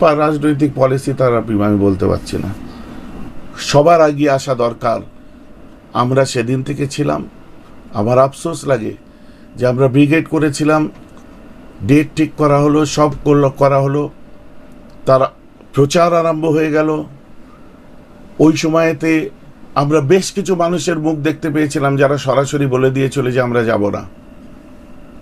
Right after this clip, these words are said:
সেদিন আমি যতটাই রে-, যতটা রেগে গেছিলাম, যতটা ক্ষোভ, ঘৃণা, ক্রোধ তৈরি হয়েছিল আমার মনের মধ্যে সেই মানুষগুলোর প্রতি, গতকাল ঠিক আমি অতটাই খুশি হয়েছি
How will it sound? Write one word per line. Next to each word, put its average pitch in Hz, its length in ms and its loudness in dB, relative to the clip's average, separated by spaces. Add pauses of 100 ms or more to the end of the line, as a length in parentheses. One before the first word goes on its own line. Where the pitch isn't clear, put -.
(800)
সেদিন 170 360 4
আমি 185 180 4
যতটাই 196 460 2
রে-, 190 220 4
যতটা 156 440 0
রেগে 160 220 2
গেছিলাম, 131 560 -2 (680)
যতটা 196 560 2 (160)
ক্ষোভ, 208 340 6 (200)
ঘৃণা, 202 520 2
ক্রোধ 202 240 4 (140)
তৈরি 180 280 2
হয়েছিল 160 360 -2
আমার 139 260 0
মনের 127 260 -2
মধ্যে 113 380 -6 (1400)
সেই 156 200 2
মানুষগুলোর 156 600 2
প্রতি, 127 320 -8 (1500)
গতকাল 196 720 2 (240)
ঠিক 160 160 -4
আমি 160 160 2
অতটাই 190 540 4
খুশি 175 300 -4
হয়েছি 139 460 -4